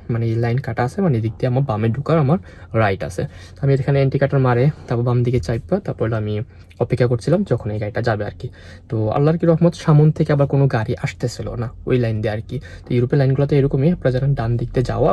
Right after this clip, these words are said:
বাম দিক থেকে এভাবে আসা আর কি। তো আমি যাচ্ছিলাম মানে এইভাবে, এটা হলো রোড, আর এদিক দিয়ে এভাবে আসে, আর এদিক দিয়ে হলো ভিতরে রোডটা। তো পরে আমি এখানটা দা-, দাঁড়ায় রয়েছি, আর পিছন থেকে আইসা আমি ভিডিওতে শো করবো কোন গাড়িটা বা কীরকম, আমি ভিডিও মানে ফুলফিল করতে পারি না।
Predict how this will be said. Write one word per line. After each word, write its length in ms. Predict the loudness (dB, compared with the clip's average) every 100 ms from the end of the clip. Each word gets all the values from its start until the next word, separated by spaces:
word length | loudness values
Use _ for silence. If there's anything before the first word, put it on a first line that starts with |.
| 0
বাম 140 | -2
দিক 120 | -4 -4
থেকে 120 | -4
এভাবে 220 | -4 -4
আসা 240 | -6 -6 -10
আর 100 | -12
কি। 80 | -16 -18 -16 -16 -16 -10 0
তো 380 | 2 4 2 2
আমি 160 | 4 4
যাচ্ছিলাম 460 | 4 0 2 4 4 2 2
মানে 120 | 2 4
এইভাবে, 280 | 4 4 2 0 -16 -8
এটা 120 | 0 4
হলো 180 | 4
রোড, 260 | 6 4 4 -2 -16 -18 -16 -6 -2
আর 160 | 0
এদিক 200 | 0 -2 0
দিয়ে 180 | 2 4
এভাবে 200 | 4 4
আসে, 240 | 2 0 -2
আর 80 | -2
এদিক 120 | -4 -4
দিয়ে 100 | -2
হলো 140 | -4 -6
ভিতরে 240 | -6 -4 -2
রোডটা। 320 | -4 -8 -12 -16 -18 -16
তো 100 | -8
পরে 500 | 2 4 6 6 6 4
আমি 120 | 2
এখানটা 240 | 0 0
দা-, 220 | 2 2 2
দাঁড়ায় 280 | 2 2 4
রয়েছি, 400 | 4 2 2 -2 -2 -20 -12 -2
আর 240 | 0 0 2
পিছন 260 | 2 2
থেকে 220 | 0 -2 -2
আইসা 540 | -4 -6 -2 0 2 0
আমি 140 | 0
ভিডিওতে 320 | 2 0 0
শো 180 | -2 -4
করবো 260 | -4 -4 -2
কোন 180 | 0 0
গাড়িটা 340 | -2 -4 -4
বা 80 | -4
কীরকম, 360 | -4 -6 -2
আমি 140 | -4 -4 -4
ভিডিও 240 | -2 -2
মানে 180 | -2 -4
ফুলফিল 360 | -2 -2 -2
করতে 260 | -4 -4 -4
পারি 200 | -8 -6
না। 100 | -6